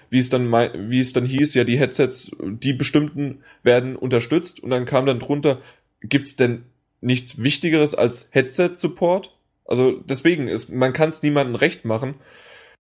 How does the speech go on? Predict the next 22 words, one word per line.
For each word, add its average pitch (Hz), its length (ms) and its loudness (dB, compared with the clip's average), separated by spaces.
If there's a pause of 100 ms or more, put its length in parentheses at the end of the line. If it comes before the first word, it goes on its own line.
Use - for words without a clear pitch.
(100)
aber 123 680 4
ich - 160 -12
glaube, 123 300 4
das 127 220 0
ist 123 160 -8
noch 139 180 0
eine 127 160 -4 (200)
klitzekleine 131 1080 0 (100)
Gruppe, 127 760 0
die - 440 0
M 120 140 4
P 131 80 2
drei 120 240 4
s 143 180 0
abspielen 123 640 -2
wollen 120 320 2
oder 113 240 2
die 117 280 -2
irgendwas 117 420 0
anderes 110 360 -2
haben 104 280 -2
wollen. 107 320 -2